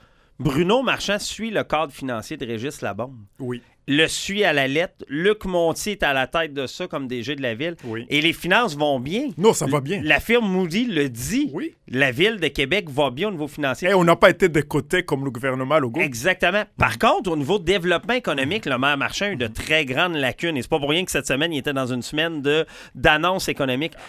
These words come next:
Speaker 1: Mais j'entends pas Stéphane Lachance puis Sam Ahmad le challenger là-dessus. Je ne comprends pas.
Speaker 2: Écoutez, je, no-,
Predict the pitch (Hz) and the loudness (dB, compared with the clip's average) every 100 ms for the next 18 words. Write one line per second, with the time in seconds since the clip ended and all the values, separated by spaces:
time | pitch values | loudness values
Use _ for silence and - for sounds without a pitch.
0 | - 123 135 120 143 143 156 147 147 381 | -6 -2 0 2 2 2 2 0 0 -6
1 | 359 - 107 123 110 - 180 175 - 123 | -6 -8 -4 -4 -4 -4 -6 -6 -6 -4
2 | 117 110 175 196 113 - 110 110 110 208 | -2 -2 -2 -4 -8 -4 -4 -4 -4 -4
3 | 160 - 214 131 123 123 123 - - 226 | -4 -4 -8 -2 -2 0 -2 -4 -4 -2
4 | 269 - - 117 104 127 143 _ _ _ | -2 -6 -6 -6 -4 -8 -12 _ _ _
5 | _ 147 147 170 156 - 156 127 117 120 | _ -8 -4 -4 -4 -8 -8 -8 -6 -4
6 | 156 156 160 - - 151 156 156 156 165 | 0 0 -2 -10 -12 -8 -4 -4 0 0
7 | 170 - | 0 -4